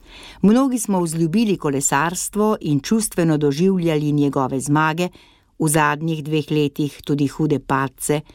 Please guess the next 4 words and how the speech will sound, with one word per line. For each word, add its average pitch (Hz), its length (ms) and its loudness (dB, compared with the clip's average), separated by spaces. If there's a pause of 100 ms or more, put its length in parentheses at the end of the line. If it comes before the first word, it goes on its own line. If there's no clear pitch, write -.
(220)
poškodbe 139 800 0 (280)
in 151 240 2
operacijo 147 760 0
rame. 131 360 -2